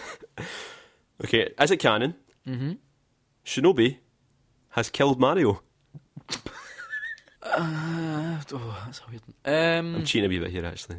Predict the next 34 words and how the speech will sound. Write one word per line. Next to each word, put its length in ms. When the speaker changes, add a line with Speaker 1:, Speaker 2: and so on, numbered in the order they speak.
Speaker 1:
But 100
Speaker 2:
Yes, 520
okay 260
then. 160
Canon. 380
Speaker 1:
It's 80
true. 220
<laughs> 120
It's 160
canon. 300
Uh, 400
and 440
Alex 380
Kidd 420
in 100
Shinobi 380
World. 260
Speaker 2:
Alex 220
the 100
Kid. 300
Speaker 1:
No, 160
Alex 200
Kidd. 240
Uh, 220
Alex 240
Kidd 240
as 160
Shinobi. 480
One 180
of 40
the 60
bosses 320
is 160
Mario. 340